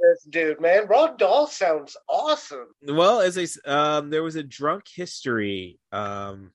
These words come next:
Speaker 2: if you ever watched that show on Comedy Central, where
Speaker 1: Yeah, I've seen it.
Speaker 2: Yeah, I think they do address Roald Dahl <laughs> at one point.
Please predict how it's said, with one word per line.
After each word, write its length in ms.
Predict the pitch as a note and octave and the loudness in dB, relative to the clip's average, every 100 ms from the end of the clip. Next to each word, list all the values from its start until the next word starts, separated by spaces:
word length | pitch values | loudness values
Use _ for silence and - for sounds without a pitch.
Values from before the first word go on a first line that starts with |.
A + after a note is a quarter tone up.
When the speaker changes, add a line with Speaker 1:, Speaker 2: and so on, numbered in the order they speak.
| _ | _
Speaker 2:
if 160 | G#2 A#2+ | -10 -8
you 320 | A2+ G#2+ G2+ | -6 -6 -6
ever 220 | A2+ A2 | -4 0
watched 220 | G#2+ G#2+ | 0 -2
that 140 | A2 G#2 | -4 -6
show 200 | A2 G#2 | -4 -4
on 80 | G2 | -4
Comedy 340 | A2 G2+ F#2+ | -10 -10 -12
Central, 580 | - G2+ F#2 - C2 - _ _ _ _ _ | -12 -12 -12 -16 -18 -20 _ _ _ _ _
where 340 | G#2 G2+ G2 | -4 -2 0
Speaker 1:
Yeah, 140 | - G2 | 0 0
I've 100 | - | -2
seen 320 | - F3 E3+ | -10 -16 -10
it. 180 | C3+ C#3 - _ - | -8 -10 -12 _ -10
Speaker 2:
Yeah, 320 | B2+ C3 A2 | 0 2 2
I 100 | G2+ | 0
think 220 | B2+ C3 | -6 -8
they 120 | C3 A2+ | -8 -8
do 300 | A2+ A#2 A#2+ | -4 -2 -2
address 400 | G#2+ G#2+ G2+ - | -2 -4 -4 -4
Roald 360 | G#2+ G2 G2 | -2 -2 -4
Dahl 400 | G#2+ G#2+ - - | -4 -4 -6 -12
<laughs> 80 | B2+ | -8
at 180 | G2 G#2 | -6 -6
one 240 | G#2+ G2 | -8 -10
point. 400 | G2+ G#2 F#2+ F#2 | -10 -8 -8 -10